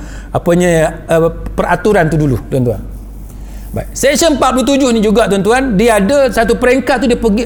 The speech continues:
dia, dia panggil sebagai jawatan kuasa pendamai.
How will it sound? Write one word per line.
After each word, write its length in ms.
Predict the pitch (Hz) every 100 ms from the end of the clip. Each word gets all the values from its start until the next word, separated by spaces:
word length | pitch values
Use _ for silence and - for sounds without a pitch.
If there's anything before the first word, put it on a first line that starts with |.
| 175
dia, 120 | 220 - 170
dia 140 | 190
panggil 240 | 208 226 202
sebagai 320 | 196 208 208 190
jawatan 540 | 165 208 208 214 196
kuasa 400 | 208 185 175 160
pendamai. 680 | 156 180 226 240 285 226 104